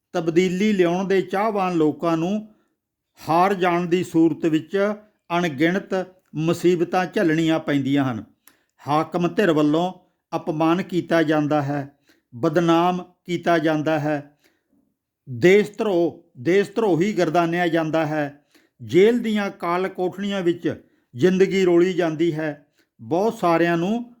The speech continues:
ਕਾਨੂੰਨ ਦੀ ਵਰਤੋਂ ਕਰਕੇ ਫਾਂਸੀ ਲਟਕਾ ਦਿੱਤਾ ਜਾਂਦਾ ਹੈ। ਜੇ ਛੇਤੀ ਦੁਸ਼ਮਣਾਂ ਨੂੰ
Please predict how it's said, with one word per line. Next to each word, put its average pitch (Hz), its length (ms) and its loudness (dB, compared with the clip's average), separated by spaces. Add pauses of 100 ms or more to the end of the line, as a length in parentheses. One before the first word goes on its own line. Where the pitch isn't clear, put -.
(200)
ਕਾਨੂੰਨ 170 460 0
ਦੀ 175 140 4
ਵਰਤੋਂ 160 440 -2
ਕਰਕੇ 175 640 -4 (360)
ਫਾਂਸੀ 165 400 0
ਲਟਕਾ 147 380 -2
ਦਿੱਤਾ 135 300 -2
ਜਾਂਦਾ 123 380 -2
ਹੈ। 101 280 -8 (580)
ਜੇ 160 220 4
ਛੇਤੀ 175 680 0 (280)
ਦੁਸ਼ਮਣਾਂ 202 580 0
ਨੂੰ 165 240 -2